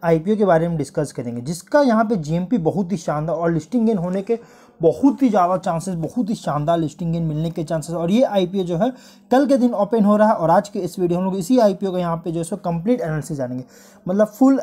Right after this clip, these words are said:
एनालिसिस कंप्लीट, इसके फंडामेंटल्स, इसके बिजनेस मॉडल, इसके फाइनेंशियल्स क्या है, कैसे है, ये सभी चीज़ों को आज के इस वीडियो में डिस्कस करेंगे, इसमें अप्लाई करना चाहिए या फिर नहीं। तो चलिए फ्रेंड्स, वीडियो को स्टार्ट करते हैं, जो कि एक एसएमई आईपीओ है।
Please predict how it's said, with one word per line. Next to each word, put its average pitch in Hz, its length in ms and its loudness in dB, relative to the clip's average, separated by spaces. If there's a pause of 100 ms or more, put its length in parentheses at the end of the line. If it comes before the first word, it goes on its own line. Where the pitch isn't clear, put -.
एनालिसिस 175 460 -2
कंप्लीट, 185 340 -4
इसके 170 160 -4
फंडामेंटल्स, 165 720 -2
इसके - 140 -8
बिजनेस 151 340 -4
मॉडल, 160 320 0
इसके 151 160 -6
फाइनेंशियल्स 147 520 -6
क्या 175 240 2
है, 160 240 2
कैसे 165 380 -2
है, 170 180 0 (320)
ये 180 80 0
सभी 208 200 2
चीज़ों 226 240 0
को 202 100 2
आज 170 180 2
के 185 100 -4
इस 170 120 -6
वीडियो 165 160 -2
में 160 60 -2
डिस्कस 151 260 -6
करेंगे, 165 160 -4
इसमें 160 200 -4
अप्लाई 147 260 -2
करना 143 240 -6
चाहिए 135 380 -4
या 131 80 -2
फिर 131 140 -8
नहीं। 131 200 -6
तो 131 120 -14
चलिए 151 280 -2
फ्रेंड्स, 214 380 0 (140)
वीडियो 143 260 -2
को 185 140 0
स्टार्ट 165 300 0
करते 165 320 -2
हैं, 175 160 -2
जो 165 80 -2
कि 233 120 -2
एक 247 100 -2
एसएमई 196 380 0
आईपीओ 135 460 -4
है। 127 140 -6